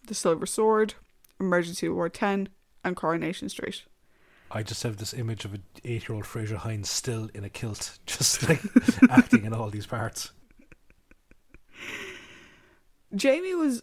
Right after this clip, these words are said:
Speaker 1: wasn't, how to put it? Jamie wasn't originally meant to be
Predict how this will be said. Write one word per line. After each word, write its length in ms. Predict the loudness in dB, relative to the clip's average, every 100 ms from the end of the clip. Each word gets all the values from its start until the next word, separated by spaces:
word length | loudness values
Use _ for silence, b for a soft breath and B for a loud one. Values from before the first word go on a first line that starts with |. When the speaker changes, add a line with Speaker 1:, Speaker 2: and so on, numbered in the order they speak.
| -6
Speaker 1:
wasn't, 480 | 2 2 4 2 0 -6 b b b b -6
how 80 | -4
to 60 | -2
put 160 | -4
it? 40 | -6 0
Jamie 280 | 4 6 6
wasn't 340 | 4 4 2
originally 640 | 2 4 2 2 0 0 0
meant 280 | 0 0 -4 -10
to 120 | -8
be 480 | -2 0 0 -2